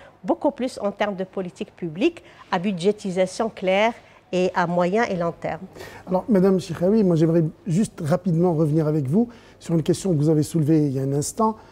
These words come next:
Speaker 2: sur la responsabilité des donateurs. Et j'aimerais juste savoir avec vous comment,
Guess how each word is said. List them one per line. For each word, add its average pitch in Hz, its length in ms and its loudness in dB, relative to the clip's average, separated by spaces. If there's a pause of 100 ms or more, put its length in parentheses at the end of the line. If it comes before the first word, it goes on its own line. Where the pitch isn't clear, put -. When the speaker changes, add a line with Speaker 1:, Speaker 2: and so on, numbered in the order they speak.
(140)
Speaker 2:
sur 185 460 2
la 165 180 2
responsabilité 170 1080 0 (400)
des 165 120 4
donateurs. 151 440 0
Et 160 60 4
j'aimerais 190 340 4
juste 180 240 -2
savoir 170 300 0
avec 151 200 2
vous 262 220 -2 (400)
comment, 254 480 2